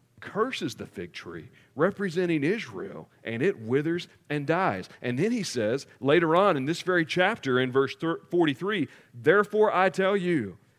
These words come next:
the kingdom of God will be taken from you and given to a people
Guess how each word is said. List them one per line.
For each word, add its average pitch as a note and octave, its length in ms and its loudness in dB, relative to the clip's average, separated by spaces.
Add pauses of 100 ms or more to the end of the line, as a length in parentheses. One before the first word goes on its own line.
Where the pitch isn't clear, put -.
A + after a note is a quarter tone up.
(120)
the C#3 100 -2
kingdom F#3 380 0
of C#3+ 100 4
God F3 360 2
will D#3 160 0
be A#2 160 -2
taken G#3 580 -2
from G3+ 440 0
you C#3+ 720 -2 (880)
and F#2+ 180 -12
given E3 320 -4
to D#3+ 200 -4
a C#3 40 -4
people C3+ 540 -6